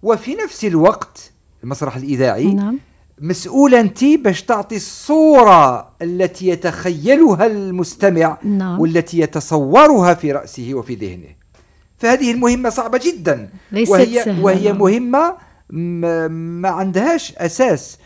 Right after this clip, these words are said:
Speaker 1: على خشبة المسرح، لأن ال-، الجمهور يرى الصورة،
Speaker 2: لكن الإذاعة
Speaker 1: الإذاعة،
Speaker 2: يسمع.
Speaker 1: هذا هو، هذا هي المهمة الصعبة في الإذاعة. ولهذا نقول لك: اللي عنده أساس في المسرح الإذاعي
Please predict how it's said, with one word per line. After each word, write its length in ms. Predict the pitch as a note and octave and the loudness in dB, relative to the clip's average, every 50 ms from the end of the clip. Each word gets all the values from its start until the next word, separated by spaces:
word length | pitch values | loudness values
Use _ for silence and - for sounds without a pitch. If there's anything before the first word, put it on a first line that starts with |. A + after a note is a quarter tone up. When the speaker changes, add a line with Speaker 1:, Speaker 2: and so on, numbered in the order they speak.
| _ _ | _ _
Speaker 1:
على 200 | - C#3 D3 D3 | -4 -2 -2 -2
خشبة 320 | C3+ D3 C#3 - C3+ B2+ B2 - | -2 -4 -6 -8 -6 -6 -6 -8
المسرح، 480 | A#2+ A2+ G#2+ - - C#2 C#2 - _ _ _ _ _ _ _ _ - | -8 -10 -10 -12 -14 -18 -20 -20 _ _ _ _ _ _ _ _ -8
لأن 280 | C3 C#3 D3+ D#3 D3+ | -6 -4 -4 -2 -2
ال-، 200 | D3+ D3 C#3 C3 - _ _ _ - | -2 -2 -4 -6 -10 _ _ _ -14
الجمهور 500 | A#2+ A2+ A#2 D3+ D#3 D#3 F#3+ A3+ A3 E3+ | -12 -8 -6 -4 -2 0 2 2 4 4
يرى 440 | E3+ B3+ C4+ G#3 E3 C#3 A#2+ A2 - | 6 6 6 6 6 4 2 0 -2
الصورة، 460 | A2 - - - A#2+ G2+ F2 D2+ C2 - _ - | -6 -12 -8 -6 -6 -6 -6 -8 -10 -16 _ -12
Speaker 2:
لكن 400 | E3+ F3+ F#3+ - - G#3 G3 G3 | -8 -8 -8 -6 -4 -4 -2 -2
الإذاعة 760 | F#3+ F#3+ F#3 F3+ F3+ - G3+ G3+ F3+ A3+ A3 G#3+ G3 G3 G#3 A#3+ | -2 -4 -4 -6 -6 -4 -4 -4 -4 -2 -2 -2 -2 -4 -4 -4
Speaker 1:
الإذاعة، 400 | D#4 E4 C4 A#3 B3+ - A#3+ - | -4 -2 0 0 0 0 0 -4
Speaker 2:
يسمع. 360 | - C#3 E3+ F3 E3 D#3 A#2+ | -4 -6 -8 -8 -8 -8 -8
Speaker 1:
هذا 680 | G2 F#2+ F#2+ F#2 F#2 F2+ F2+ E2+ D#2+ D#2 D#2+ D2+ D#2+ | -8 -8 -8 -8 -8 -10 -10 -12 -14 -16 -18 -18 -20
هو، 160 | E2 D2 C2 G#2+ | -20 -14 -8 -6
هذا 220 | C#3 F3+ G#3 G#3 | -4 -4 -4 -4
هي 320 | F#3 F3 F3+ G3 A#3+ B3 | -4 -6 -6 -6 -8 -8
المهمة 480 | G#3 E3+ D#3 D#3 D3+ F#3 G#3+ G#3 G3 G#3+ | -8 -8 -8 -6 -6 -6 -6 -8 -8 -10
الصعبة 640 | - - - - C4 B3+ F#3+ D3+ B2+ C#3 C#3+ D#3 D3+ - - _ _ _ _ | -10 -10 -6 -2 -2 -2 -2 0 0 0 0 0 -2 -6 -18 _ _ _ _
في 60 | - | -14
الإذاعة. 360 | C#3 - B2 A#2+ A2+ A2+ G2+ A2 | -12 -12 -12 -10 -8 -8 -6 -6
ولهذا 380 | C3 D3 E3 F#3 A3+ A3+ A#3+ | -6 -4 -4 -4 -2 -4 -4
نقول 380 | G#3+ G3 F3+ - - F3+ F3+ G#3+ | -4 -6 -8 -6 -6 -4 -4 -4
لك: 220 | D4 - - - _ _ _ _ _ - | -6 -8 -10 -20 _ _ _ _ _ -14
اللي 280 | - D3 D3+ D#3 E3 F3+ | -10 -8 -4 0 0 0
عنده 400 | F#3+ C#4 C#4+ G3+ A3 A3+ - E3+ | 2 2 0 0 0 -2 0 -2
أساس 720 | D#3 - - G3 F3+ D#3+ C#3 A#2 - - - - - - _ _ _ _ _ | -2 2 6 6 8 8 6 4 0 -8 -16 -18 -20 -20 _ _ _ _ _
في 80 | - B2+ | -10 -8
المسرح 400 | B2 D3+ F3+ - G#3+ F#3+ D#3+ F3 | -6 -6 -6 -6 -6 -8 -8 -8
الإذاعي 640 | E3 - F3+ D#3+ E3 D#3 D3 B2 B2 C3+ D#3 E3+ | -10 -8 -4 -2 2 2 2 2 0 -2 -4 -6